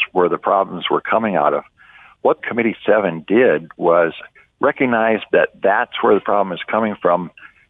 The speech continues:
but they took a more tempered, reasonable, and measured approach than what the one that I wrote was by continuing to have those regents, but not letting appointed regents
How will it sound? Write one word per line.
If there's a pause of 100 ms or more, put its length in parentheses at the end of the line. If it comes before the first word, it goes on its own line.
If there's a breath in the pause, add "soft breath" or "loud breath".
(160)
but
they
took
a
more (140)
tempered,
reasonable,
and
measured
approach (100)
than
what
the
one
that
I
wrote
was (580 loud breath)
by (220)
continuing
to
have
those
regents, (560 loud breath)
but (260 loud breath)
not
letting
appointed
regents